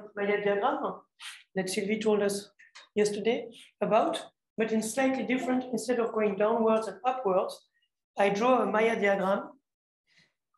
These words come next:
uh, in which if you have no particles, you are just horizontal. And if you have one particle, you go upward.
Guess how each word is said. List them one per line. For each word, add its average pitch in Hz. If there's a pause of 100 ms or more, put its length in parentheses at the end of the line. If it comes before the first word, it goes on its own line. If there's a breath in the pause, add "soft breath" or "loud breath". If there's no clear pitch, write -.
(500)
uh, 170 (440)
in 226
which 262
if -
you 226
have 202
no 233
particles, 226
you 185
are 180
just -
horizontal. 185 (340)
And 190
if -
you 190
have 196
one 220
particle, 208
you 190
go 190
upward. -